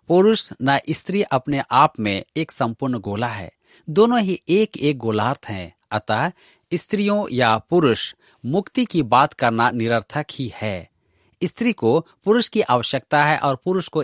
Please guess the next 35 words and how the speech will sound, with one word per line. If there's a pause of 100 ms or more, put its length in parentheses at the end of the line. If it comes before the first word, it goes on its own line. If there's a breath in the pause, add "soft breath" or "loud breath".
स्त्री
की। (240 soft breath)
यह
विवाह
के
सुहावने
संबंधों
की
स्वतंत्रता
है। (400)
मेरे
प्रियो,
पहला
कुरिन्थी
ग्यारह
अध्याय
उसके
तेरह
पद
में
लिखा
हुआ
है, (520)
"तुम (300 soft breath)
आप
ही
विचार
करो, (240 soft breath)
क्या
स्त्री
को
उघाड़े
सिर
परमेश्वर
से